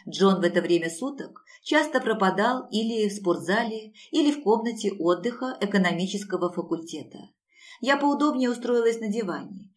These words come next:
и впилась зубами в яблоко из местных садов. Кислый сок защипал мой язык. Макс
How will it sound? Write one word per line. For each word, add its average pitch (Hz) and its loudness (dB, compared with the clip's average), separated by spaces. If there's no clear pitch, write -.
и 208 0
впилась 233 -2
зубами 180 2
в 151 -10
яблоко 240 -4
из 165 -4
местных 175 -6
садов. 151 -10
Кислый 254 0
сок 285 -2
защипал 196 -2
мой 180 -6
язык. - -10
Макс 202 6